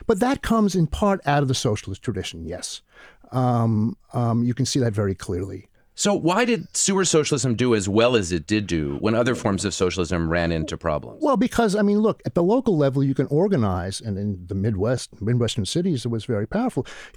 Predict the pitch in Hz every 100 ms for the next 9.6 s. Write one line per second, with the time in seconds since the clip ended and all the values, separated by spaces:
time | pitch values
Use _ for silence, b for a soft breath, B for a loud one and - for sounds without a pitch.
0 | - 190 190 185 175 - 196 180 131 101
1 | 185 - - 117 120 139 - 113 139 208
2 | - 113 101 101 98 - 107 104 110 117
3 | 98 120 131 78 98 - 170 - 131 117
4 | 98 90 95 90 90 90 - - - -
5 | 92 95 80 87 90 87 87 92 - 92
6 | 85 82 95 - 160 196 196 202 180 -
7 | - 90 90 107 196 - B B B B
8 | B 254 240 277 269 233 - 202 185 202
9 | - 127 147 247 -